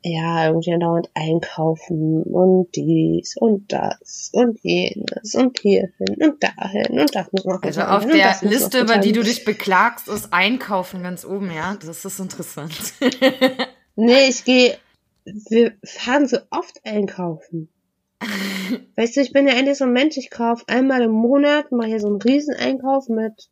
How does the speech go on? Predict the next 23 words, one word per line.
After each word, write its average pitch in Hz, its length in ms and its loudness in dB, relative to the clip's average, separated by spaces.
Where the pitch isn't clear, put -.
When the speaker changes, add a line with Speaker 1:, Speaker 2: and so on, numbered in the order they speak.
Speaker 1:
keine 220 220 -2
Ahnung, 220 400 0
allen 240 280 4
haltbaren 220 500 -2
Lebensmitteln, 233 560 2
so 214 140 -6
Nudeln, 220 400 4
Konserven, 202 800 -2
Hafermilch 208 440 -2
und 196 140 -6
so, 202 200 -4
kauf 214 200 0
ich - 60 -8
einmal 226 160 0
für 214 100 -2
den 208 80 2
ganzen 254 320 2
Monat 220 340 4
ein. 202 300 -2
Und 208 200 2
dann 240 260 4
kaufe 226 320 -2
ich 226 280 2